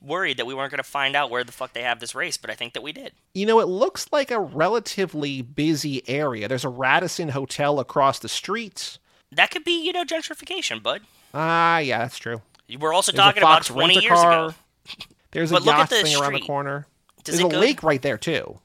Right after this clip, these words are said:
Speaker 1: Yeah, there's water on the other side.
Speaker 2: Well, there's, like, a, there's, like, a little, like, not like a river, but, like, a river style, like a, like, a narrow through, like, a straight through, and then there's, uh, an actual lake.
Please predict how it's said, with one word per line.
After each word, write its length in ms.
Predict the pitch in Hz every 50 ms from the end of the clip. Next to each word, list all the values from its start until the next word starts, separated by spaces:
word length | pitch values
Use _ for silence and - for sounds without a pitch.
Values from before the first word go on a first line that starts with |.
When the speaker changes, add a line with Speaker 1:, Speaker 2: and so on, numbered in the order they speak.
| _ _ -
Speaker 1:
Yeah, 180 | 151 185 -
there's 180 | 175 202 240 208
water 420 | 165 151 165 196 214 196 156 131
on 100 | 123 120
the 80 | 117 120
other 140 | 117 113 104
side. 540 | - - 135 127 123 95 87 71 53 - _ _ _ -
Speaker 2:
Well, 80 | 175 175
there's, 220 | 202 208 185 175
like, 100 | 208 -
a, 160 | 190 175 160 -
there's, 160 | - 160 156 190
like, 80 | 185
a 60 | 175
little, 260 | 165 175 220 240 247 214
like, 240 | 180 170 147 131
not 200 | 156 180 202 170
like 120 | - 135 -
a 60 | 127
river, 360 | 120 117 127 123 113 98 98
but, 100 | 117 123
like, 100 | 127 127
a 40 | 127
river 360 | 127 131 156 165 156 165 156
style, 500 | 127 - - - - 139 131 139 139 135
like 180 | 131 131 127 -
a, 240 | 110 101 90 113 - _ -
like, 120 | - 117 -
a 80 | 120
narrow 360 | 117 135 131 143 147 147 139 135
through, 200 | - 143 131 -
like, 220 | 110 123 131 123
a 60 | 120
straight 320 | - - - 156 147 - -
through, 220 | 135 139 131 131
and 100 | 127 135
then 100 | 139 135
there's, 440 | 139 135 131 123 113 - - - _ _ -
uh, 160 | 113 120 - -
an 120 | 131 - -
actual 520 | 104 123 117 - - - 117 113 113 113
lake. 480 | 101 101 92 95 95 - - - _